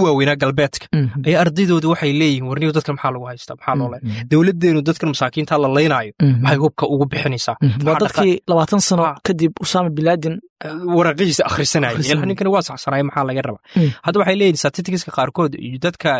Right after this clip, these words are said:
Speaker 1: siddeed iyo toban jirka ka yaro Maraykan jooga
Speaker 2: Mhm.
Speaker 1: iyo dadka maaragtay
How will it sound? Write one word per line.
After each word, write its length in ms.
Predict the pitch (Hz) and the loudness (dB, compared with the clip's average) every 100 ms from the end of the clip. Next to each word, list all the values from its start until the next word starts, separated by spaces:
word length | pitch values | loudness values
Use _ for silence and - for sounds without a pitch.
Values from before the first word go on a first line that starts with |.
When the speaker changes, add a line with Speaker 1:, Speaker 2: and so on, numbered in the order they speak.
| 113 60 123 - - 156 | -4 -12 -18 -20 -18 -12
Speaker 1:
siddeed 380 | - 143 139 | -8 -2 0
iyo 80 | 139 | 0
toban 200 | - 139 | 0 -2
jirka 240 | 135 175 165 | -2 -4 -2
ka 120 | 180 | 0
yaro 180 | 180 185 | 2 2
Maraykan 340 | 175 202 147 | 0 0 -2
jooga 340 | - 131 160 - | -4 -6 -8 2
Speaker 2:
Mhm. 280 | 160 123 117 - - | 2 2 -4 -6 -2
Speaker 1:
iyo 140 | 170 | 0
dadka 280 | 190 190 160 143 | 0 0 0 0
maaragtay 540 | 165 175 151 - 143 | 0 0 0 -4 -6